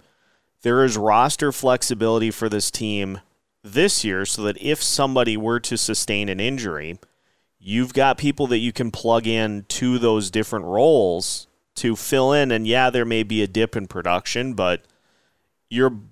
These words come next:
mostly going to get the same things that you would if the starters were there because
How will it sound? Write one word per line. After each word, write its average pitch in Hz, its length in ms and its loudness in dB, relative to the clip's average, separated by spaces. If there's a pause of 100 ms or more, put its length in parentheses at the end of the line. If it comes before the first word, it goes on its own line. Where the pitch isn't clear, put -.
(220)
mostly 147 580 2
going 120 240 0
to 113 80 -4
get 120 220 -2
the 107 80 -4
same 117 280 -2
things 117 360 -2
that 107 100 0
you 104 180 -4
would 104 460 2 (400)
if 110 160 -4
the 104 100 -8
starters 120 540 0
were 92 140 -6
there 110 400 2
because 104 720 0